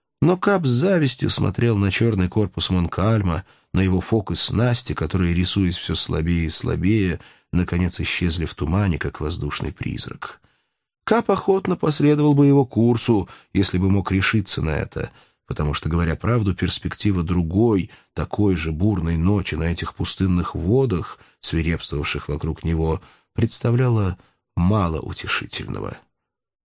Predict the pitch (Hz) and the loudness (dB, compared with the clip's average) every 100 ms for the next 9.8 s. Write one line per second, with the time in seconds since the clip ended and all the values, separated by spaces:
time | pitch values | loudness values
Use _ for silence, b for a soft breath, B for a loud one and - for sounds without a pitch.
0 | - 101 95 104 90 92 - 90 87 - | 0 2 4 2 2 -2 -2 -2 -2 -2
1 | 92 135 127 b b b - 92 - 151 | 2 2 0 b b b -2 0 2 4
2 | 143 139 139 - - 143 139 92 80 80 | 6 6 4 2 0 2 4 2 -4 -2
3 | 82 - - 101 90 87 - 87 - 135 | -2 -2 2 2 4 2 0 0 2 4
4 | 147 110 92 82 b b b 90 95 - | 4 4 2 -2 b b b -2 2 2
5 | 120 101 101 104 78 95 92 101 98 - | 2 0 0 0 2 2 2 2 2 0
6 | - 80 - 80 82 - 135 98 78 - | -2 -4 -4 -6 -4 0 2 2 0 -4
7 | b b _ 120 147 127 120 110 110 113 | b b _ 2 2 2 0 0 2 2
8 | 104 95 87 95 92 85 85 104 104 90 | 0 0 0 0 2 0 0 2 2 2
9 | 82 - - 120 120 - 90 | 0 -2 -2 0 0 0 -2